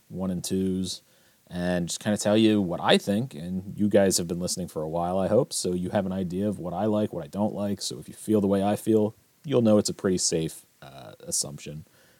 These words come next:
It's a pretty safe recommendation one way or the other.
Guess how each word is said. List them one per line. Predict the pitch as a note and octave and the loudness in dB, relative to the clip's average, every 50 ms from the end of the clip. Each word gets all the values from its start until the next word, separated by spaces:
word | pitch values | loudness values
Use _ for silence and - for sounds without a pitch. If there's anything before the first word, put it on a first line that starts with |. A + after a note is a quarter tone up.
| _ _ _ _ _ - - | _ _ _ _ _ -4 0
It's | - B2+ - | 0 2 4
a | B2 | 2
pretty | A2 - - A2+ G#2 G#2 | 4 8 10 10 10 10
safe | G2 - - G2 F#2 F2 E2 - | 8 6 6 6 6 6 4 4
recommendation | E2+ F2+ F2 - F2+ F2+ F2 F2 D#2+ E2 E2 E2 - - F2+ E2+ | 2 0 2 2 0 0 0 -2 -2 -4 -4 -6 -6 -6 -6 -6
one | - D#2+ D#2+ | -6 -6 -6
way | D#2+ - D2+ | -6 -8 -8
or | - | -10
the | D#3+ - - | -12 -12 -14
other. | D3+ D3+ D3+ - | -14 -14 -14 -16